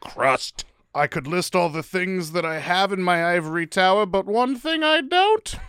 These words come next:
Speaker 2: pizza crust. <laughs> Something to that effect.
Speaker 1: Oh, damn it. You made me snort.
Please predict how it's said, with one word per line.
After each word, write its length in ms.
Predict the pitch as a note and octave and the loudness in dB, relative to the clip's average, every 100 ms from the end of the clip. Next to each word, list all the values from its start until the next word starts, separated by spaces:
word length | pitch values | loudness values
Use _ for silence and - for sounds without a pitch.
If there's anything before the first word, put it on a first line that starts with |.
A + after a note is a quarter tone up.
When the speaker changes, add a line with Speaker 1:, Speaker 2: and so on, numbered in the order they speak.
| - - - | -18 -12 -4
Speaker 2:
pizza 320 | C4+ G#3 D4+ | -2 -2 -6
crust. 460 | - E4+ E4+ - - - | -2 0 0 0 -2 -2
<laughs> 760 | - F#4 F#4+ - - - F#4 - _ _ F#4+ - - _ A4 _ _ _ _ _ _ _ _ _ _ - - - _ _ | -4 -6 -6 -6 -10 -6 -8 -8 _ _ -18 -18 -20 _ -20 _ _ _ _ _ _ _ _ _ _ -20 -20 -20 _ _
Something 320 | - C#3 B2+ | -6 -4 -4
to 60 | A#2 | -6
that 240 | G#2 F#2 | -6 -8
effect. 400 | F2+ F2+ G2 - - - - | -8 -10 -10 -14 -8 -6 -4
Speaker 1:
Oh, 580 | C#4 D4 C#4+ C4+ B3 A3+ | -4 -4 -4 -4 -4 -6
damn 420 | G3 A3+ B3 A#3 | -8 -6 -6 -6
it. 60 | A3+ - | -10 -12
You 120 | E3 | -10
made 180 | G#3 G3+ | -8 -8
me 120 | F#3+ | -10
snort. 460 | - G3 G#3+ G#3+ | -12 -12 -8 -8